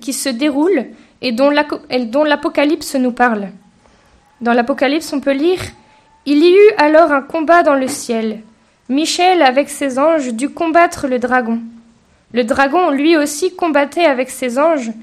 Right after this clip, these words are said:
mais il ne fut pas le plus fort. Pour eux, désormais, nulle place dans le ciel. Oui, il fut rejeté le grand dragon, le serpent des origines,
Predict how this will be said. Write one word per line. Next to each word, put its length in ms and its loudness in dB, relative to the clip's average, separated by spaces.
mais 160 0
il 180 0
ne 100 0
fut 180 -6
pas 240 2
le 140 -2
plus 160 -12
fort. 480 -10
Pour 280 -2
eux, 120 0
désormais, 680 0
nulle 340 2
place 380 0
dans 100 -2
le 140 -2
ciel. 420 -6
Oui, 360 0
il 140 -4
fut 240 -4
rejeté 580 0
le 120 0
grand 260 0
dragon, 460 -2
le 120 -2
serpent 480 -2
des 220 -4
origines, 560 -2